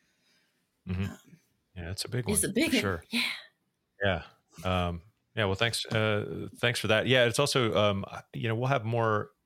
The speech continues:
Speaker 1: I guess, on the direction of eight hundred gig and the acceptance in the marketplace, because that's kind of, this is supposed to be one of the years where that really gets going, um, because it's a, it's a huge sort of step up in the optical capacity category.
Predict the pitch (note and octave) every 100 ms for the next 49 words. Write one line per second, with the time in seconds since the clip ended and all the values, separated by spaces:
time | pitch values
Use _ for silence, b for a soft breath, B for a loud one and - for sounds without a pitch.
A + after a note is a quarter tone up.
0 | - G2+ G2+ F#2+ - G2+ F#2+ F2 F2 F2
1 | F2 - G2 F#2 F2 F2 F2+ F#2+ F2+ D#2+
2 | F2 F2+ F2 E2 E2 - - - - -
3 | E2+ - - F#2 E2 D2+ D2+ D2+ E2 -
4 | - D2+ C#2+ - D#2+ E2 D#2+ D2+ - F2
5 | F2 D2+ - B B B _ D#2+ - -
6 | - D#2+ D#2 - D2 D2+ D2 D2+ D2 C#2+
7 | D2 D2 D2 D2 - D2 D2 C#2+ - D2
8 | D2 D2 C#2+ - D#2+ C#2+ D2+ C#2+ _ -
9 | D2 C#2+ C2+ D2+ D2+ - C#2 C#2+ F#2+ -
10 | - E2 D2+ D2 - - C#2+ D2 - _
11 | _ _ _ _ - - F2 D2 - D2
12 | - - b b b b - E2 D#2 D2+
13 | - - D2 - - D2+ D2 - D2+ C#2+
14 | - D2+ D2 D2+ D2 D2